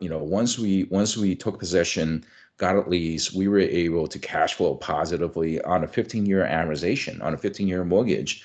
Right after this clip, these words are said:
Uh, we were able to put some excess, you know, dollars into our pocket.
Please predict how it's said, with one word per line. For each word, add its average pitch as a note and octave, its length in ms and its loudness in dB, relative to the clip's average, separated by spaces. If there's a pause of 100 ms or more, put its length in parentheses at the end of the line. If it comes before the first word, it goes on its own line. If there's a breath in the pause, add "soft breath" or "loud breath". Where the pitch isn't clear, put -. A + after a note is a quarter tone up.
(280 loud breath)
Uh, D#2+ 200 4
we F2+ 100 4
were F#2 80 8
able G2 180 4
to F#2+ 60 -10
put - 180 -8
some E2+ 240 -4
excess, F#2+ 560 -2
you G2 100 0
know, D2+ 140 2
dollars F#2 440 2
into F#2 220 0
our G2 100 4
pocket. F2+ 560 0